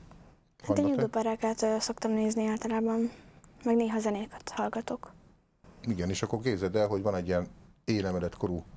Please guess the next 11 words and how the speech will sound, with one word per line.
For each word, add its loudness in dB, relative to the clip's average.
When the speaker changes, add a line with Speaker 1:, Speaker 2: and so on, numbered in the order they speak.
Speaker 2:
ember, 2
mint -4
én, 2
és 0
akkor 0
ilyeneket 0
hall 2
mondjuk -4
a -8
kislányától, 0
aki -4